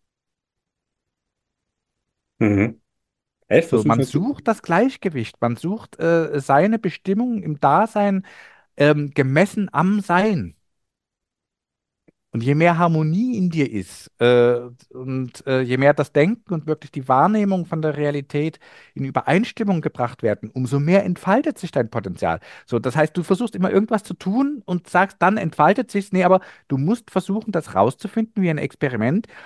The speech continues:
Speaker 2: Und du merkst, dass du auf dem richtigen Pfad bist, wenn sich wieder von deinem Potenzial etwas mehr entfaltet, wenn eine neue Erkenntnis kommt, wenn eine neue Freundschaft entsteht oder was auch immer, wenn da etwas Neues kommt, dann bist du auf dem richtigen Pfad der Harmonie.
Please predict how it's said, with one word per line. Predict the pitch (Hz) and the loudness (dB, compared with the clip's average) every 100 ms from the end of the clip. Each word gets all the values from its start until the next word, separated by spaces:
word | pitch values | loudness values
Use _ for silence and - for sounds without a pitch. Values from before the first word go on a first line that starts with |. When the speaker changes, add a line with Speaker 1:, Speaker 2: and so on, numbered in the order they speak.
| - | -16
Speaker 2:
Und | 139 | -6
du | 127 | -4
merkst, | 127 139 226 277 - | 0 2 2 0 -6
dass | 220 | -4
du | 214 | -4
auf | 196 | -2
dem | 175 | -4
richtigen | 170 202 - 185 | -4 -6 -6 -8
Pfad | - 175 233 _ | -4 -2 -2 _
bist, | 165 190 - - - | -6 -6 -14 -16 -2
wenn | 120 196 | 0 0
sich | 226 220 | -4 -6
wieder | 208 196 | -4 -2
von | 180 180 | -2 -2
deinem | 175 165 | -2 -2
Potenzial | 175 165 - 160 185 | -2 -4 -4 -2 -2
etwas | 180 165 - | -2 -6 -4
mehr | 160 | 0
entfaltet, | 196 175 185 208 202 135 | 0 -2 -2 -2 -2 -2
wenn | 117 | 0
eine | 120 | 0
neue | 135 160 | 2 0
Erkenntnis | 160 - - 214 220 160 120 | 0 -2 -2 -2 -4 -10 -10
kommt, | - 92 92 | -6 -6 -4
wenn | 107 110 120 127 - - - - - | -2 -2 0 -4 -10 -20 -20 -20 -8
eine | 143 | 0
neue | 151 170 | 4 4
Freundschaft | - 156 214 220 190 160 | 2 2 2 2 -6 -6
entsteht | 139 127 - 113 113 | -8 -8 -4 -4 -2
oder | 165 160 | -4 0
was | 214 - | -2 0
auch | 208 196 | -2 -2
immer, | 196 165 | -2 0
wenn | 147 135 | 0 0
da | 180 233 | 0 0
etwas | 208 - 185 - | -2 -2 -2 -4
Neues | 147 185 240 226 - | -2 0 2 0 -4
kommt, | - 104 85 - - - - | -4 -2 -4 -12 -20 -18 -4
dann | 120 160 | 0 0
bist | 175 151 | 0 0
du | |
auf | 143 | -2
dem | 131 | -2
richtigen | 120 123 120 117 | -8 -6 -6 -6
Pfad | 113 107 - | -2 -2 -2
der | 110 | -4
Harmonie. | 104 101 95 82 | -2 -4 -6 -10